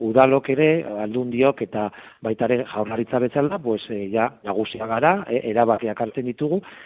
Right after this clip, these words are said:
eta nik pentsatzen dut, ba, bai, igual, esfortzu handiago bat, e, hori suposatzen digula, baina beste alde batetik esfortzu hori merezi, merezi duela, ez? Batez ere,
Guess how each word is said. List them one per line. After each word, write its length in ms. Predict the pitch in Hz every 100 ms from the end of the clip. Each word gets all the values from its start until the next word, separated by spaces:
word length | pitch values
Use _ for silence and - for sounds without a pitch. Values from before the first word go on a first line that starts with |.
| -
eta 300 | - 117 113
nik 240 | 104 117 -
pentsatzen 480 | 123 120 123 123 123
dut, 220 | 151 - - - - -
ba, 220 | 113 107 -
bai, 280 | 123 123
igual, 260 | 117 120 127
esfortzu 480 | 104 131 123 - 123
handiago 380 | 113 120 117 123
bat, 240 | 135 -
e, 240 | 110 101 101
hori 240 | 117 117 107 -
suposatzen 560 | 113 113 117 120 113 120 117
digula, 380 | 123 127 123 185 - - - -
baina 240 | 107 98
beste 240 | 107 - 120
alde 80 | 117
batetik 400 | 120 131 - 131
esfortzu 480 | 107 123 117 - 127
hori 180 | 127 131
merezi, 640 | 117 110 - 117 110 104 98
merezi 320 | 98 113 131
duela, 320 | 95 120 107 123
ez? 40 | - - - - -
Batez 220 | 98 110 120
ere, 160 | 117